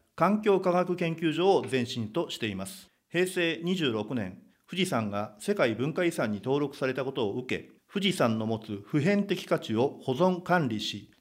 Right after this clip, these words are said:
適正に活用していく必要があることや、富士山火山防災対策に、えー、取り組む必要があることから、富士山科学研究所に改編し、富士山を重点的に研究する機関として整備されました。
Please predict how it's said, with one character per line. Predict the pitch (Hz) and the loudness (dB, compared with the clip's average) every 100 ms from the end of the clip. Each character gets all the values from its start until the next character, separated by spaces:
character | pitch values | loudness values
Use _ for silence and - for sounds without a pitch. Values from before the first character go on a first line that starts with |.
| - | -4
適 | 147 - | -4 0
正 | 202 196 | 2 2
に | 190 | 2
活 | 175 185 | 0 4
用 | 175 170 | 2 2
し | - | 2
て | 160 | 0
い | 160 | 0
く | 151 | -6
必 | - 147 | -4 0
要 | 143 | 2
が | 135 | 4
あ | 120 | 2
る | |
こ | 107 | 0
と | 92 92 | -6 -6
や、 | 87 - _ _ - | -8 -12 _ _ -4
富 | 185 | -2
士 | |
山 | - 104 92 - _ | 0 -2 -4 -12 _
火 | - 139 | -4 2
山 | 190 196 - - | 4 2 -4 -12
防 | 147 151 160 | 0 0 2
災 | 160 151 | 2 2
対 | 156 139 | 2 0
策 | 107 95 | -2 -6
に、 | 139 170 - - - | -4 -4 -8 -14 -6
え | 113 | -4
ー、 | |
取 | 113 127 | -2 -4
り | |
組 | 131 | -2
む | 123 | -4
必 | - 131 | -2 0
要 | 117 | 0
が | 117 | 0
あ | 123 | 0
る | |
こ | 117 | -2
と | 110 | -4
か | 110 | 2
ら、 | 123 104 - - - | 2 2 -4 -8 -2
富 | 180 | 0
士 | 151 | 0
山 | 107 92 | 0 -4
科 | 113 | -4
学 | 170 185 | -4 -2
研 | 156 147 | -2 -2
究 | - 147 | -2 -2
所 | 185 | 0
に | 175 - | 0 -2
改 | 113 117 | -2 -2
編 | 107 110 | -2 -4
し、 | 104 160 - - _ - | -4 -6 -6 -16 _ -4
富 | 233 | 0
士 | 214 | 2
山 | 143 113 | 2 2
を | 156 - | 0 -2
重 | 117 135 | -4 -4
点 | 143 143 | -4 -4
的 | 131 131 | -4 -4
に | 170 | -2
研 | 180 127 120 | 0 0 -2
究 | 120 | -6
す | 120 | -6
る | 117 | -8
機 | - | -6
関 | 120 98 | -6 -6
と | 92 | -6
し | - | 2
て | 202 202 | 2 2
整 | - 135 | -2 0
備 | 107 104 | 2 0
さ | 92 | -6
れ | 90 | -6
ま | |
し | 85 | -8
た。 | - | -10